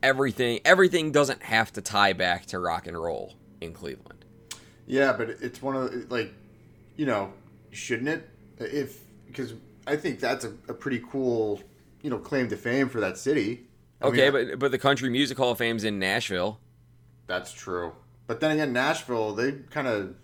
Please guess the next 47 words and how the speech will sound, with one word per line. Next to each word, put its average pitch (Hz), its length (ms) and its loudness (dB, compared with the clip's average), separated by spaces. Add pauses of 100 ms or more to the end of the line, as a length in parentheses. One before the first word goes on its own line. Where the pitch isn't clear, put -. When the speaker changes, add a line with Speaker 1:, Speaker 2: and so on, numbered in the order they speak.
(180)
Speaker 2:
missed 120 240 -4
the 117 40 -4
mark 110 460 -2
by 104 100 0
naming 110 320 -2
their 107 140 -2
fucking 104 320 -6
football 101 300 -4
team 104 220 -8
the 92 60 -8
Titans. 113 640 -4 (760)
Speaker 1:
And 120 80 -2
then 120 100 2
you 113 140 4
have, 107 200 4
well, 90 220 0
it's - 160 -8
Memphis. 69 460 -10 (320)
Um, 82 460 -4 (920)
they 101 60 -8
don't, 65 220 -10
yeah, 90 200 -10
I 85 60 -10
guess 92 200 -10
the - 200 -14
Titans. 113 680 -4 (600)
Um, 80 640 -4 (400)
Speaker 2:
The 120 60 -8
Speaker 1:
and - 80 -6
Speaker 2:
Grizzlies 139 380 2
Speaker 1:
then 123 60 -4
Speaker 2:
were 120 100 2
Speaker 1:
the 104 80 -4
Speaker 2:
transplanted 101 520 0
from 98 120 -2
Speaker 1:
Grizzlies. 107 180 -2
Speaker 2:
Vancouver, 98 460 -2
so, 92 240 -8
like, 90 220 -4 (760)
Speaker 1:
And 110 100 -4
then 110 60 0
I'm 104 60 -2
trying 117 200 4
to 113 40 -2
think 117 160 0
of 113 260 2
the, 98 520 0